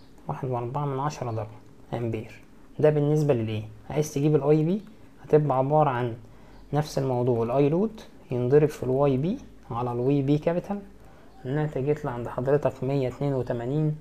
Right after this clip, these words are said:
خمسة سبعة، والزاوية سالب تلاتة وأربعين سبعة زيرو أربعة. ومن هنا يبقى انت كده طلعت كل اللي انت عايزه. ده بالنسبة لك عشان ان هو قال كلمة secondary، فانا حبيت ان انا امشي لك كل الخطوات بالتفاصيل،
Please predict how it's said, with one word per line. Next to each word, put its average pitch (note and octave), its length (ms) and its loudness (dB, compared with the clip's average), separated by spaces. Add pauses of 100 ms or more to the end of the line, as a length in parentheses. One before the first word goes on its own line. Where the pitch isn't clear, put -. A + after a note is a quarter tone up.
(340)
خمسة D3 280 -6
سبعة، D3+ 380 -4 (200)
والزاوية C3+ 500 2
سالب C#3+ 420 2 (600)
تلاتة C3 360 4
وأربعين B2 520 0 (300)
سبعة C3 320 0
زيرو B2 300 0 (400)
أربعة. A2 420 -2 (920)
ومن E3 220 2
هنا E3 280 2
يبقى D3+ 200 -2
انت D3+ 140 -4
كده D3 240 -2
طلعت B2+ 520 -2
كل A#2+ 80 0
اللي A#2 180 0
انت A#2+ 180 -4
عايزه. G#2+ 280 -8 (360)
ده D#3+ 80 6
بالنسبة D#3 520 4
لك E3 160 0 (220)
عشان D3+ 320 -4
ان C#3 180 0
هو D3 220 4
قال C#3+ 200 0
كلمة C#3+ 260 0
secondary، D3 560 -2
فانا C#3+ 220 -4
حبيت C3 420 0
ان B2 120 2
انا C#3 120 -2
امشي B2+ 260 -4
لك B2+ 200 0
كل C3+ 140 2
الخطوات B2 520 -2
بالتفاصيل، B2+ 720 -2